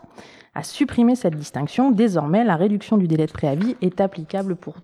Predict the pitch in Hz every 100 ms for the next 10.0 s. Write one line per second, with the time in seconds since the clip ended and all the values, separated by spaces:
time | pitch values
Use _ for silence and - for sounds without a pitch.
0 | - 339 403 339 214 190 175 214 - 170
1 | - 196 151 180 180 151 139 180 202 226
2 | 202 165 - 190 147 - 175 156 180 151
3 | - - 175 151 127 - 165 - - -
4 | - - - - 151 160 214 - 160 165
5 | 160 165 165 160 165 185 156 147 - 175
6 | 160 156 190 - 156 214 180 151 - 143
7 | 208 190 - 131 226 247 208 180 156 175
8 | 202 226 214 - 226 - 185 180 262 277
9 | 277 269 220 214 262 262 233 220 190 -